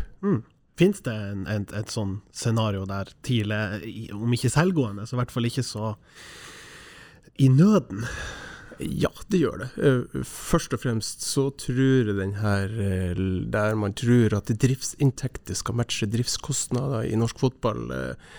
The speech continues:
Speaker 2: det er bare noen få klubber som klarer. Vi må, eh, innse hvor, en, hvor vi ligger hen på kloden, og to, at, eh, den øvelsen vi har gjort med å ha v-, ja, litt for mange gamle spillere på litt for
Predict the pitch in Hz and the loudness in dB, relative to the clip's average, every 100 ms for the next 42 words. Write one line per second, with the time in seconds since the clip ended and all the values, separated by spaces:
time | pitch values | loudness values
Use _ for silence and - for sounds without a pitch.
0 | - - - 107 110 107 101 92 - 92 | -20 -8 0 2 4 2 0 -2 -4 -4
1 | - 87 82 - 113 - 65 - 175 110 | -2 0 0 -2 -4 -4 -4 -6 -6 -2
2 | 110 110 107 107 117 110 90 52 50 50 | 2 4 6 6 8 6 4 -4 -8 -10
3 | 50 50 - 50 - 110 110 - 98 98 | -10 -10 -12 -10 -4 0 0 0 -2 -4
4 | - - 107 101 - 135 139 - 113 113 | -10 0 2 2 2 2 2 -2 -2 0
5 | 104 104 104 117 117 117 104 101 131 147 | 2 2 2 2 0 -2 -2 2 2 2
6 | 135 120 117 131 120 104 - 101 - - | 0 -4 -2 2 4 4 2 0 -4 -8
7 | - 82 62 62 - - _ _ _ - | -2 0 0 -2 -4 -12 _ _ _ 2
8 | 113 107 120 123 120 110 107 104 107 117 | 2 4 4 4 4 0 2 4 6 4
9 | - 110 107 107 - 104 104 117 110 104 | 2 2 4 4 4 4 4 2 2 2
10 | 101 104 101 98 101 135 - - - - | 2 0 0 -2 -4 -10 -14 -10 -8 -4
11 | 104 127 151 - 127 120 123 120 110 120 | 2 4 4 4 4 4 2 2 0 2
12 | 123 117 107 - 107 120 143 - | 4 4 2 0 4 4 2 0